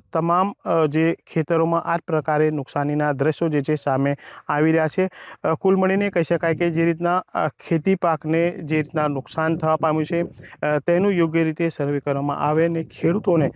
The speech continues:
અ, જે, અ, નુકસાન થયું છે, તેનું યોગ્ય વળતર જે છે, સરકાર દ્વારા આપવામાં આવે, તેવી માંગ જે છે, આ વિસ્તારના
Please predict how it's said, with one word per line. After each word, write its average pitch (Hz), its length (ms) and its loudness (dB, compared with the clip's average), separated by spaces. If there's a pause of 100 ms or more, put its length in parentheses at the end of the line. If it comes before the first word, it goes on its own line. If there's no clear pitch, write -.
(320)
અ, 139 200 2
જે, 156 320 0
અ, 147 200 -2
નુકસાન 147 440 0
થયું 165 240 0
છે, 175 140 -6
તેનું 151 280 -4
યોગ્ય 143 300 -4
વળતર 147 480 0
જે 147 180 -4
છે, 147 160 -2
સરકાર 147 420 -2
દ્વારા 147 360 0
આપવામાં 135 420 -2
આવે, 135 160 0
તેવી 151 240 0
માંગ 139 280 0
જે 135 80 0
છે, 151 160 -2
આ 151 160 -2
વિસ્તારના 143 480 -2